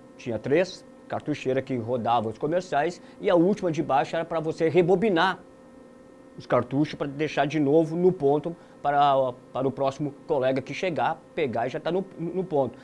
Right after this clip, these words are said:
Mas tinha muitas vezes que o colega usava a cartucheira, usava o comercial, botava na, na prateleira e não, não rebobinava. Aí quando você tinha que usar o cartucho, que o locutor falava, "Ó, o nosso programa tem o, né,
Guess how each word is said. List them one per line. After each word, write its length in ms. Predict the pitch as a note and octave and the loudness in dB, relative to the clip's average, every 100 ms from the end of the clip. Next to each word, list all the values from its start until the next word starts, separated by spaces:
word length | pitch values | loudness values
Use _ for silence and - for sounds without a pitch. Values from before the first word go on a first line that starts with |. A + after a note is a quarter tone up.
| - - | -16 -6
Mas 140 | - | -6
tinha 160 | A#3+ A#3+ | 0 2
muitas 380 | G#3+ A3 A3 D3 | 4 2 0 0
vezes 300 | F#3 F#3+ - | 0 -2 -6
que 260 | G#3 G3 - - - - | -6 -6 -8 -20 -20 -4
o 320 | F3+ F#3 F3 | 0 2 2
colega 400 | F3 D#3 D#3 D#3+ | 2 2 2 2
usava 400 | D#3 A#2+ C#3+ C#3 | 0 2 4 4
a 40 | C3+ | 0
cartucheira, 680 | D3+ D3+ F3 - F#3 G3 F#3 - D3+ | -4 -4 -8 -2 -2 0 -4 -8 -12
usava 400 | B2 C#3 C#3+ C#3 | -4 -2 0 -2
o 160 | C3 | -4
comercial, 500 | C#3+ D#3 C#3+ - D3+ | -4 -2 -4 -4 -4
botava 420 | D#3 C#3 C#3+ C#3 C#3 | -4 -6 -4 -4 -4
na, 160 | B2+ | -6
na 140 | C3 B2 | -8 -8
prateleira 500 | C#3 - C#3+ C3+ D#3+ | -8 -6 -4 -2 -2
e 40 | |
não, 220 | D#3+ D3+ | -4 -6
não 180 | D#3+ D#3+ | -4 -2
rebobinava. 580 | D#3 E3+ E3+ F3+ C3+ G2 | 0 -2 -2 2 2 2
Aí 80 | A#2+ | -2
quando 220 | D#3 D3+ | -2 -2
você 200 | D3 D#3 | -4 -6
tinha 220 | C#3+ E3 | -6 -6
que 100 | D#3 | -4
usar 260 | C#3+ C3+ C3+ | -6 -2 -2
o 60 | - | -2
cartucho, 460 | C#3+ - D#3 D#3 | -6 -4 -4 -4
que 120 | - | -6
o 100 | B2+ - - - - - - - | -6 -6 -20 -20 -20 -20 -20 -10
locutor 420 | C3+ B2+ C3 D3 C#3+ | -6 -2 -2 -2 -2
falava, 300 | C#3+ D3 E3+ | -2 2 2
"Ó, 60 | |
o 20 | D3 | 0
nosso 500 | D3 D3+ D3+ C#3 B2 | -4 -4 -4 -4 -2
programa 360 | C#3+ C3+ D#3 C#3 | -2 -2 -2 -2
tem 200 | D3+ D3+ | -6 -4
o, 580 | C#3+ C#3 C3+ C3 B2+ B2+ | -4 -2 -2 -4 -6 -6
né, 300 | C3+ C3+ | -6 -6